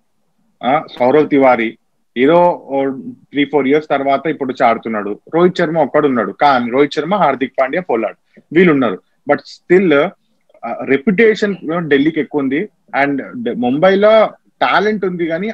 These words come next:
అంత బజింగ్ ప్లేయర్స్ కాదు. సూర్యకుమార్ యాదవ్ అయినా, ఇషాన్ కిషన్ అయినా అంత బజింగ్, సూర్యకుమార్ యాదవ్, ఆ, సౌరవ్ తివారీ అయినా వీళ్ళు అంత బ-, బజింగ్ ప్లేయర్స్ కాదు. But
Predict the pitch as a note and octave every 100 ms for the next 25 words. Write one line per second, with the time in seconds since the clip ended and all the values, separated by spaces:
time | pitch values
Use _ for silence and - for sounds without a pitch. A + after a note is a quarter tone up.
0 | C#3+ D#3+ F3+ C#3 A2+ C3+ C3 F#3 F3 E3+
1 | C#3 A2 A2 G#2 C3+ C#3+ C#3+ D3 C#3 C3
2 | B2+ B2+ B2+ A#2+ A2 C3+ B2 B2 C3 A#2+
3 | A#2 C3+ _ - - - E3 F3+ G3 D3
4 | A#2 C3 C3 D#3+ - C#3+ D3 D3 C3+ C3
5 | A#2+ A#2+ A#2 B2+ G#2+ D#2+ A#2 A2+ G#2 G2
6 | _ _ - D3 F3 D3+ C#3 C#3 C#3 A#2+
7 | A2+ D#3 - _ _ C3 D#3+ F#3 D3 E3+
8 | B2+ G#2 B2+ C3+ A#2+ B2 A2+ E3 E3 C#3
9 | C3+ D3+ - C3 B2+ G2 _ _ _ _
10 | _ - E3